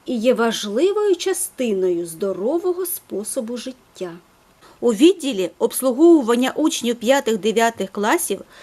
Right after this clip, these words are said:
Speaker 2: функціонує зона релаксу «Острівець гармонії»,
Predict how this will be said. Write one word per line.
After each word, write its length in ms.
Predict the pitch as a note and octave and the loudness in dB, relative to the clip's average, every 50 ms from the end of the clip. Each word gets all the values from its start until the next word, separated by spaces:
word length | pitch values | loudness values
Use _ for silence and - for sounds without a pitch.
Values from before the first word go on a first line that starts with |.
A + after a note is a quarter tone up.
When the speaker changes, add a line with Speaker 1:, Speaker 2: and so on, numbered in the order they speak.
| - - - - | -20 -20 -14 -2
Speaker 2:
функціонує 720 | - C#4 C#4+ C4+ - - D4+ D4+ D#4 D4 D#4+ F#4 F4 E4+ D4+ | 2 2 2 2 0 0 2 4 6 6 6 6 6 4 4
зона 320 | A3+ G#3+ C4+ C4+ B3+ A#3 | 4 4 4 4 4 2
релаксу 720 | G3 F#3+ F#3 G#3 A#3 D4+ F#4 - - - - D#4+ D#4+ E4+ E4+ - _ _ _ - | 2 2 2 4 4 4 2 0 -4 -4 0 2 2 2 0 -2 _ _ _ 4
«Острівець 840 | A#3 C4+ C4+ - - A#3 G#3 G3+ E3 F#3 A#3+ D4+ E4 D#4+ - - _ - | 4 4 4 4 -2 -2 -4 -2 -2 2 2 2 2 0 -2 -14 _ -8
гармонії», 720 | G3+ G#3 B3+ C4+ C4+ C#4+ E4 E4+ D4+ B3 G3 E3+ - - | -2 0 2 2 6 6 6 6 6 4 2 -2 -4 -8